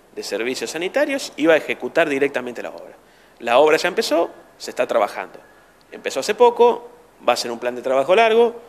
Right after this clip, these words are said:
este, eh, hay que tener paciencia,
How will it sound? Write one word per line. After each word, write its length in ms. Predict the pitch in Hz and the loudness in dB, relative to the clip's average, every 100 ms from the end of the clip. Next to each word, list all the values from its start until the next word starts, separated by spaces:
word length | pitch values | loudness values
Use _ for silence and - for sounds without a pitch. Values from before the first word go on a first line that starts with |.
| - - - - | -20 -20 -20 -20
este, 880 | - - - 92 90 95 95 98 95 | -18 -12 -10 -6 -6 -6 -8 -12 -14
eh, 180 | 98 98 95 - - | -16 -18 -20 -20 -14
hay 140 | 110 | -12
que 120 | 104 110 | -12 -12
tener 300 | 104 107 104 | -12 -12 -12
paciencia, 580 | 107 156 165 165 226 | -4 -2 0 0 -4